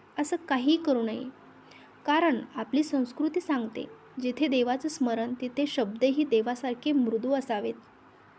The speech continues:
ही कथा आपल्याला नम्रता शिकवते. आपल्याकडे जे आहे ते देवाने दिले आणि जे नाही, त्यातले त्यांचं काही कारण असतं. तुळशीसमोर आपण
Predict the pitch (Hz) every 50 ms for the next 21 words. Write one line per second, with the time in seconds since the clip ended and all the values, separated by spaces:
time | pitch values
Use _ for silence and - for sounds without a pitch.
0 | - - - - - - - - - - - - - - - - - 311 330 330
1 | 330 302 277 - - 302 294 277 - 285 285 285 302 311 302 277 269 247 240 254
2 | 294 302 302 339 330 - 269 254 - 202 - - - - - - - - - -
3 | - - - - 214 208 208 - 226 233 233 233 262 254 247 254 320 311 - -
4 | - - - - - - 269 - - 381 370 311 269 254 240 262 302 320 254 -
5 | 240 - - - - 320 311 277 262 240 247 277 320 339 349 285 240 220 208 190
6 | 147 - - - - - - - - 240 240 254 269 247 254 254 277 294 294 277
7 | 294 320 330 349 339 339 339 - - - - 262 233 240 240 - 254 285 294 -
8 | 269 262 247 240 - 311 311 - 254 240 240 294 294 - - 226 220 233 277 311
9 | 330 320 - - - - 220 240 - - - - - - - - - - - -
10 | - - - - - - - - - - 277 294 294 294 370 370 349 - 359 359
11 | 370 370 349 320 185 - - 269 269 269